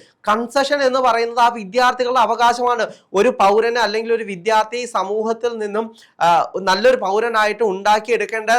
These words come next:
ബാധ്യത എല്ലാവർക്കും ഉണ്ട്. ആ ബാധ്യതയെ ചൊല്ലിയാണ് ഇതൊരു ഔദാര്യമല്ല, അവകാശമായിട്ട് ഈ കൺസെഷനുകൾ ഇപ്പോഴും നിലനിൽക്കുന്നത്. എത്രയെത്ര വിദ്യാർത്ഥി സംഘടനകൾ സമരം ചെയ്തുണ്ടാക്കിയെടുത്താണ് ഈ കൺസെഷൻ. ഈ കൺസെഷൻ, ഏ,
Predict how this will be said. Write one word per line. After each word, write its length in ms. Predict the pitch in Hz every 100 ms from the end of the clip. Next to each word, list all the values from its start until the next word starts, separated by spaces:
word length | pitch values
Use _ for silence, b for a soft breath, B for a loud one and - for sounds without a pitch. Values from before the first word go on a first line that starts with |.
| 233
ബാധ്യത 420 | 175 185 208 233
എല്ലാവർക്കും 680 | 247 202 208 233 247 254 262
ഉണ്ട്. 220 | 247 147 - -
ആ 180 | 165 226 185
ബാധ്യതയെ 400 | 180 196 220 220
ചൊല്ലിയാണ് 600 | 220 220 190 196 170 180 190 B B B
ഇതൊരു 220 | 170 196
ഔദാര്യമല്ല, 680 | 160 165 170 180 196 185 185
അവകാശമായിട്ട് 840 | 170 170 190 190 202 185 170 165
ഈ 60 | 202
കൺസെഷനുകൾ 560 | 202 202 220 214 214 220
ഇപ്പോഴും 360 | 214 226 226 226
നിലനിൽക്കുന്നത്. 580 | 220 220 220 208 156 - B B
എത്രയെത്ര 560 | 190 214 262 254 247 240
വിദ്യാർത്ഥി 580 | 240 208 180 233 226 233
സംഘടനകൾ 680 | 226 214 220 220 208 202 233 B B
സമരം 500 | - 196 202 247 254
ചെയ്തുണ്ടാക്കിയെടുത്താണ് 1000 | 226 233 226 214 214 214 220 220 202 202 190 B B
ഈ 80 | 208
കൺസെഷൻ. 540 | 202 214 214 196 202 185 _ b b _
ഈ 120 | 175 269
കൺസെഷൻ, 640 | 247 208 254 226 277 262
ഏ, 320 | 160 156 147